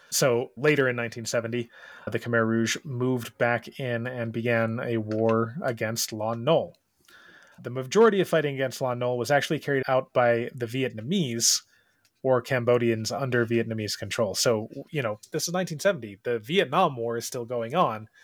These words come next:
but the Viet Cong is also active in Cambodia with Vietnamese troops and Cambodian troops.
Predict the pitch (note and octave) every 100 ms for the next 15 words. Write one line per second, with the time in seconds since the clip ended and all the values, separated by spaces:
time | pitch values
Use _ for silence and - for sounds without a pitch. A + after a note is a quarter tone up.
0 | - B2 D#3 A#2+ G#2+ _ _ _ _ C3
1 | B2 C#3 C3+ C#3+ B2 B2 C3 A#2+ - C3+
2 | C#3 D3 B2 A#2 A#2 _ - C#3+ D3 _
3 | C3 A2 G#2+ - _ D3 A#2+ A2+ A2 A#2
4 | - A#2+ G#2+ A#2 A2 G2+ G2 - - -
5 | A#2 A2+ - - G#2+ C3 A#2+ A#2+ A#2+ A#2
6 | - A2+ - C3+ A2 G#2 G#2+ G2+ F#2+ F#2+
7 | - F2+ - -